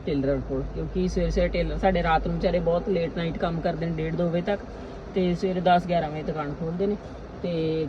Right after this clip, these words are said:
ਟੇਲਰਾਂ ਕੋਲ ਸਾਰੇ ਜੋ ਵੀ ਕੰਮ ਲੈ ਕੇ ਗਏ ਸੀ ਸਾਰੇ ਦੇ ਕੇ ਤੇ ਹੁਣ ਅਸੀਂ ਵਾਪਸ ਆਏ ਹਾਂ ਸ਼ਾਮ ਨੂੰ।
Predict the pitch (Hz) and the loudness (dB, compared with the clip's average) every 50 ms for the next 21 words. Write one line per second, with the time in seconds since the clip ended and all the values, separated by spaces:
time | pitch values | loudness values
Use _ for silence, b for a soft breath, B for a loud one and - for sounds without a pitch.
0 | - - 190 180 170 156 170 170 165 143 180 170 - 196 170 170 185 185 175 175 | -4 -2 -2 -2 -2 0 -2 -4 -2 -2 -4 -4 -2 -4 -2 -2 0 0 0 0
1 | 170 160 175 - 185 170 165 160 160 151 147 - - 147 151 147 143 - 185 170 | 0 -2 -2 -2 -2 -2 -2 -2 -2 -2 -2 -2 -4 -4 -4 -4 -4 -4 -4 -4
2 | 165 - 170 156 165 165 151 143 151 151 139 - 240 247 - - - - - - | -4 -2 -2 -2 -2 -2 -2 -2 -4 -2 -2 -2 -2 -2 -2 -6 -10 -14 -14 -14
3 | - - - - 156 151 151 147 143 139 135 135 135 139 131 - - - - - | -14 -12 -8 -6 -4 -2 0 0 2 2 2 0 0 -2 -6 -8 -12 -14 -14 -14
4 | - - - - - - - - - - 185 196 196 185 - - 190 160 147 135 | -12 -12 -12 -12 -12 -12 -12 -4 0 4 4 6 4 4 4 2 0 0 0 -2
5 | - 147 135 - 165 143 135 131 131 135 - - 165 147 135 135 131 135 | -4 -6 -6 -4 -4 -4 -2 -2 -2 -4 -4 -6 -6 -4 -2 -2 -2 -2